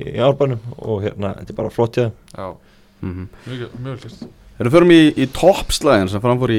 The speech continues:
Speaker 3: í Garðabænum á, á laugardagskvöldið þegar Stjarnan og, og Breiðablik áttust við. Stjörnumenn byrjuðu þann leik bara miklu, miklu betur, komust í tvö núll með mörkum frá Smalanum, Baldri Sigurðssyni og svo Þorsteinum á
Speaker 2: Rosalegt
Speaker 3: Ragnarssyni.
Speaker 2: mark.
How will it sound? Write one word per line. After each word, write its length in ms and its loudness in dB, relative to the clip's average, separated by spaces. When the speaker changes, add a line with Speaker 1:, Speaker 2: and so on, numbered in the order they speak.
Speaker 3:
í 100 -4
Garðabænum 640 2
á, 100 2
á 60 -2
laugardagskvöldið 840 0
þegar 240 -2
Stjarnan 480 0
og, 140 -6
og 100 -8
Breiðablik 720 0
áttust 420 0
við. 140 2
Stjörnumenn 420 2
byrjuðu 300 4
þann 180 2
leik 220 0
bara 220 6
miklu, 640 0
miklu 640 0
betur, 300 2
komust 340 -4
í 280 -2
tvö 200 0
núll 160 0
með 140 0
mörkum 320 -2
frá 140 0
Smalanum, 640 4
Baldri 260 2
Sigurðssyni 460 0
og 160 -2
svo 160 0
Þorsteinum 520 0
á 80 6
Speaker 2:
Rosalegt 400 2
Speaker 3:
Ragnarssyni. 340 -2
Speaker 2:
mark. 220 -12